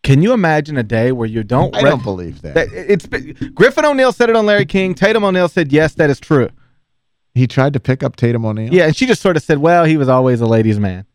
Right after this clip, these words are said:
Speaker 1: But the point was he didn't even recognize her, so he thought it was just a, a young, hot girl.
Speaker 2: Oh, man.
Speaker 1: Jeff Calkins, if you had a daughter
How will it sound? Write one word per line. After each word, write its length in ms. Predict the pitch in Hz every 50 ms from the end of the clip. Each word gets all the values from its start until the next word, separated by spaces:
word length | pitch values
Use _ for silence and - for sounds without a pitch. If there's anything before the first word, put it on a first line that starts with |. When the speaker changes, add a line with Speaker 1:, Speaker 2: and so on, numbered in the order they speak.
| _ _ _ _ _ _
Speaker 1:
But 120 | _ 156 135
the 60 | 151
point 200 | 135 214 233 190
was 100 | 226 -
he 80 | - 180
didn't 200 | 160 180 175 180
even 180 | 170 156 139
recognize 480 | 131 143 151 - 160 123 113 104 107 110
her, 60 | 120
so 160 | - - 131
he 100 | 120 139
thought 200 | 143 - 131 117
it 60 | 120
was 100 | 117 117
just 220 | 110 123 123 - -
a, 160 | 127 120 117 - _ _ _ _ _ _ _
a 80 | - 123
young, 420 | 110 113 107 107 120 127 127 127 - _ _ _ _ _ _ _ _ _ _ _ _ _ _ _ _ _ _
hot 320 | - 101 110 107 117 113 - _ _ _ _ _ _ - - - - _ _ _ _ _ _
girl. 360 | 156 160 147 117 92 87 - _ _ _ _ _ _ _ _ _ _ _ _ _ _ _ _ _ _ _ _ _ _ _ _ _ _ _ _ _ _ _ _ _ _ _ _ _ _ _ _ _ _ _ _ _ _ _ _ _ _ _ _ _
Speaker 2:
Oh, 300 | 120 95 87 80 71 67 69 69
man. 280 | 69 71 - - 78 78 - - _
Speaker 1:
Jeff 220 | - 294 302 -
Calkins, 720 | - 277 294 285 277 269 - 294 294 294 - - _ _ _ _ _ _ _ _ _
if 140 | 226 214 -
you 120 | 392 480 269
had 260 | 226 247 254 262 247
a 60 | 180
daughter 540 | 147 151 139 123 113 117 123 143 175 202